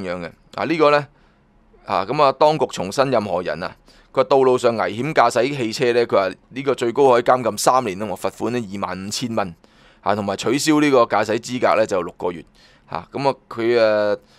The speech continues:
可能，可能沙頭角嗰邊佢覺得人少啩，真係好少啊，郊區嗰啲位。但係你知而家啲車 cam 好勁喎，佢影到你啊噉樣喎，噉啊唔得嘅，係唔可以嘅，一定要跟足呢個，呃，香港嘅交通法例，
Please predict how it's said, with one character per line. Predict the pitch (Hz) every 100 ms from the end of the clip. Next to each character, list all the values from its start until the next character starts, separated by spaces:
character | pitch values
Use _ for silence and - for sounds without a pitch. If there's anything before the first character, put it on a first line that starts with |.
| _ _ _ -
可 | 170
能， | 143 113 113
可 | 147
能 | 180 123
沙 | - 175
頭 | 143
角 | 117 143
嗰 | 151
邊 | 170 156
佢 |
覺 | 147
得 | 147
人 | 156 101
少 | 101 104
啩， | 139 143 131 127 123 113 - 202
真 | - 262
係 | 247 175 -
好 | 127 196
少 | - 175
啊， | 170
郊 | - 175
區 | 180 165
嗰 | 160
啲 | 160
位。 | 131 127 - - -
但 | 143
係 | 151
你 | 165
知 | 190
而 |
家 | 151 165
啲 |
車 | - 165 151
cam | 143
好 |
勁 | 120 117 95
喎， | 101 98 73 50
佢 | 156
影 | 147 185
到 | 180
你 | 151
啊 | 156 175
噉 | 147
樣 | 165 143
喎， | 151
噉 | 139 117 113 135
啊 | 110
唔 | 90
得 | 113
嘅， | 92 - _ _ _ _
係 | 104
唔 | 98 104
可 | 127
以 | 113 98
嘅， | 95 - 156
一 |
定 | 151 120
要 | 113
跟 | 113 143 143
足 | 143
呢 | 135
個， | 120 110 104 95 - - _
呃， | - 98 98 101 98
香 | 143
港 | 131
嘅 | 127 104
交 | 123
通 | 127
法 | 120 92
例， | 73 69 65